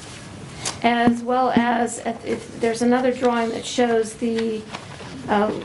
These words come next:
stairs from the side view on the south side of the building where the open fire pit is, and you can see that's gated. I took the zoning code, um, and this, this establishment i-, is a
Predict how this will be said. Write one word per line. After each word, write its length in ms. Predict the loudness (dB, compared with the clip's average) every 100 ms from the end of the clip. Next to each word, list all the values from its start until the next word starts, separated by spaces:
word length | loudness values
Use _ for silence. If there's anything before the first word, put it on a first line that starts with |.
| -8
stairs 680 | -6 2 4 6 4 2 0
from 260 | -2 0
the 80 | -2
side 480 | 0 2 4 4 0
view 560 | 0 2 4 4 0 -6 -14 -16 -10 0
on 160 | 2 2
the 80 |
south 320 | 2 2 0 0
side 320 | 2 2 0
of 60 |
the 80 | 0
building 440 | 4 4 4 2 -2 -4
where 320 | 2 4 4 2
the 340 | 2 0 -2 2
open 300 | 2 2 0
fire 260 | 2 2 2
pit 220 | 0 2
is, 220 | 2 2
and 100 | 2
you 60 | 2
can 120 | 0
see 200 | 0 0
that's 260 | 0 -2
gated. 460 | 2 2 4 0 -4 -12 -12 -12 -12 -4
I 320 | 0 2 0 -4 -6
took 300 | 0 0 2
the 360 | 2 6 6 4
zoning 480 | 2 4 4 4 2
code, 560 | 2 4 6 6 4 0
um, 600 | -2 -2 -2 0 0 -2 -6 -12 -12 -2
and 300 | 0 0 2
this, 300 | 0 0 -6 -10 -2
this 500 | 0 0 -2 -4 -2
establishment 800 | 0 2 2 -2 -4 -2 -2 -6 -8
i-, 260 | -6 -6 2
is 380 | 4 4 2 -4
a 260 | -2 0